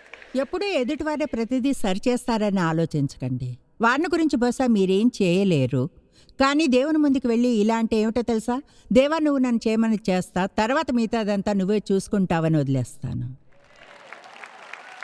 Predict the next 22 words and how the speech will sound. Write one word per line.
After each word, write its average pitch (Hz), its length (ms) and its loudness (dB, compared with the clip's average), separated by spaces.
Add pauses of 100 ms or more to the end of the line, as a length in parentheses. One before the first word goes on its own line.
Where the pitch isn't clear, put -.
(280)
లేదా 349 220 0
మీకు 370 220 -4
ఆ 330 40 -2
స్వప్నం 285 520 0
ఉంది 262 220 4
లేదా 233 280 2
దర్శనము 202 720 0 (520)
దేవునిచే 240 340 4
యూజ్ 233 360 0
చేయబడాలని, 185 640 0
లేదా 208 240 0
ఈరోజు 196 400 2
ఇక్కడికి 180 300 -2
వచ్చారు. 190 340 0
నిజం 214 320 0
ఏమిటంటే 190 680 0 (260)
ఆదివారం 269 440 0
మధ్యాహ్నం 220 400 0
తర్వాత 185 380 -2
ఏ 185 240 2
స్వప్నము 202 560 0
ఉండదు. 120 420 -2